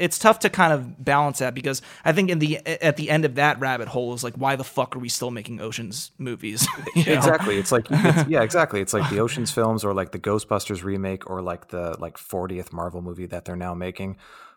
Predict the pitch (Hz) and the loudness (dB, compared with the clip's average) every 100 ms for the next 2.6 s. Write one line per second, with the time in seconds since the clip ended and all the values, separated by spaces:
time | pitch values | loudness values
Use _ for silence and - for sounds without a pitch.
0 | _ - 117 139 123 113 98 101 101 - | _ 0 2 4 2 0 -2 -2 -2 0
1 | 92 90 87 82 90 87 - 87 87 90 | -2 -2 -6 -8 -8 -8 -8 -8 -8 -10
2 | - 87 - 101 92 | -12 -12 -6 -6 -6